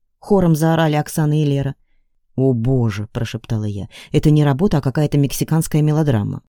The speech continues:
«Согласна с вами, Александра», неожиданно перед нами предстала Антонина. «Я хочу всем напомнить, что мы здесь работаем, а не занимаемся бесстыдством.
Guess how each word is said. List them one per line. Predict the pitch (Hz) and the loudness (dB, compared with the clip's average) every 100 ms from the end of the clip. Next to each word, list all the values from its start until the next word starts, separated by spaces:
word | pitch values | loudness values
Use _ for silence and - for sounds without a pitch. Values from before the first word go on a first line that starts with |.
| _ _ _ _ _ - | _ _ _ _ _ -12
«Согласна | - 214 175 - 131 | -4 2 2 2 -2
с | 135 | -2
вами, | 123 123 | 0 0
Александра», | 120 - 117 110 110 - - _ | -2 -2 -2 0 -2 -6 -16 _
неожиданно | 123 123 117 117 117 110 | 2 4 4 2 2 2
перед | 117 110 | 2 2
нами | 131 160 | 2 0
предстала | 123 120 - 131 123 | 0 -4 -4 -2 0
Антонина. | 123 131 123 104 - - - - - | 0 0 0 -2 -4 -12 -20 -14 -2
«Я | 190 | 0
хочу | 208 226 | 0 -2
всем | 233 - 220 | -2 4 4
напомнить, | 202 196 226 208 | 4 4 4 4
что | - 180 | 2 0
мы | 175 | 2
здесь | 165 160 | 2 0
работаем, | 160 160 170 - 104 - | 0 0 -2 -4 -4 -4
а | - | 0
не | 123 | 2
занимаемся | 123 127 127 120 113 110 | 2 2 2 0 -2 -2
бесстыдством. | 117 - - - - 104 | -4 -6 -12 -12 -14 -14